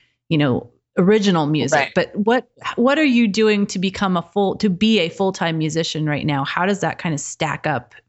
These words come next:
Speaker 1: for your income from different things?
Speaker 2: So I, one of the things that I'm so bad at is networking. <laughs>
Speaker 1: That's surprising to me since you're Miss Social Media.
Speaker 2: I know. And that's why it's very funny, but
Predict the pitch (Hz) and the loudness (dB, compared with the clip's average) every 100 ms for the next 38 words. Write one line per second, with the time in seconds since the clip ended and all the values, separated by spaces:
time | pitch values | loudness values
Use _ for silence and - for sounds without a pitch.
0 | _ 160 147 143 131 90 160 151 - 156 | _ -4 -2 0 -2 -4 -2 -2 -2 -2
1 | 151 - 143 139 - _ 165 147 151 - | -2 -2 0 0 -2 _ -2 0 0 -2
2 | - - - - - 285 262 240 - 247 | -2 -4 -4 -8 -2 0 2 -2 -2 -2
3 | 294 311 311 247 202 - _ _ _ - | 0 -2 -2 -4 -8 -16 _ _ _ -20
4 | - - _ _ - 220 269 370 370 277 | -20 -20 _ _ -6 -2 0 0 -2 -4
5 | 202 175 170 156 147 147 - 156 160 151 | -4 -4 -4 -4 -4 -6 -4 -2 0 0
6 | 127 123 - - - - - 139 131 113 | -2 -2 -6 -10 -14 -20 -10 -6 -4 -4
7 | - - - - - 640 659 622 - - | -6 -10 -10 -6 -4 -2 -2 0 0 -2
8 | 381 - 339 - - - 285 - - - | -12 -6 -4 -4 -6 -8 -14 -12 -14 -14
9 | _ _ - 320 - - - 330 302 240 | _ _ -4 -4 -2 -4 -2 -2 0 0
10 | 220 214 220 214 214 220 - 233 214 208 | -2 -2 -2 -2 -2 -6 -4 -4 -4 -6
11 | - 202 - 196 214 208 214 220 240 180 | -8 -8 -6 -2 0 0 -4 -2 -2 -2
12 | - - 185 185 190 226 - 208 190 - | -8 -8 -6 -4 -4 -4 -6 -6 -6 -6
13 | 175 180 _ 170 143 - 147 143 185 165 | -6 -6 _ -10 -10 -12 -14 -4 -4 -4